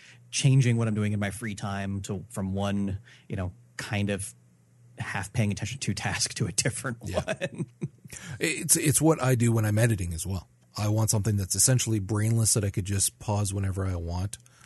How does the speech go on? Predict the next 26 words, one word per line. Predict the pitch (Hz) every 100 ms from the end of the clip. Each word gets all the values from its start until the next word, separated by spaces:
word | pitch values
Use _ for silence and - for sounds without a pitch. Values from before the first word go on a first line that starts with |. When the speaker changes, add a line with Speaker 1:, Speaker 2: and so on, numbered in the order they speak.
| -
Speaker 2:
which | 139 117
is | 104
a |
little | 80 78 98 175 190
bit | 170 127
harder | 117 123 113
with | 117 104 98
Diablo, | 104 92 95 107
but | 104
depending | 90 110 123
on | 107
your | 98
class, | - 107 117
sometimes | - 147 165 139 98
not | 101
that | 82
hard. | 85 95 - -
Speaker 1:
It |
was | 160 -
pretty | 208 180
easy | 190 156
for | 131
you | 120
last | 117 151
season. | - 113 - 113
Speaker 2:
Yeah, | 117